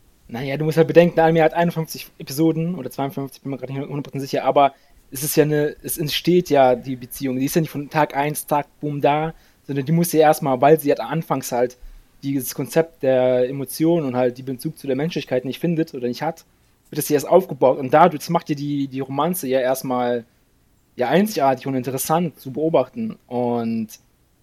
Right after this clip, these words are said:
das ist ja der ausschlaggebende Punkt bei Eureka Seven, dass halt die, die Beziehung ja einen Weg durchläuft, dass es erstmal zu einem Punkt kommen muss, wo sie dann quasi sagen, „Yo, wir lieben uns beide und wir brauchen uns.“ Und das ist halt das Interessante daran. Natürlich,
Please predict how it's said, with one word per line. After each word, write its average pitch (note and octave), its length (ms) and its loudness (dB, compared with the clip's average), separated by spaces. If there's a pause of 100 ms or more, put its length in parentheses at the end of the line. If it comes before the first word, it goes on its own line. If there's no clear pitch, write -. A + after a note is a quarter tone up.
(120)
das C#3 140 -6
ist C3+ 80 -10
ja A#2+ 380 2 (320)
der A#2+ 100 -4
ausschlaggebende B2+ 560 0
Punkt B3 240 -2
bei A#2+ 120 0
Eureka B2 480 -4
Seven, A2+ 400 -4
dass A2 220 -10
halt A#2+ 160 -6
die, A#2+ 160 -6 (160)
die C3+ 80 -12
Beziehung F3 540 -2 (640)
ja C#3 100 -2
einen C3+ 300 -4
Weg A3+ 220 2
durchläuft, B2+ 520 2
dass B2 80 -10
es A#2+ 120 -12
erstmal C#3 640 -2 (380)
zu - 60 -14
einem D3 160 -6
Punkt A#3 220 -2
kommen A#2+ 200 -4
muss, B2+ 220 -6
wo B2+ 80 -6
sie B2+ 120 -6
dann B2+ 120 -4
quasi A#2 340 -4
sagen, A#2 300 0
„Yo, C#3 240 2 (1040)
wir C3+ 100 -6
lieben D3+ 240 -4
uns B2 140 -8
beide A2 340 -2
und A2+ 220 -6
wir A#2 60 -4
brauchen B2+ 340 -8
uns.“ G#2 260 -14 (300)
Und - 80 -10
das C3 100 -6
ist C#3 80 -10
halt C3 100 -8
das B2 100 -6
Interessante C3 380 -4
daran. A2 280 -4
Natürlich, G#3+ 380 -2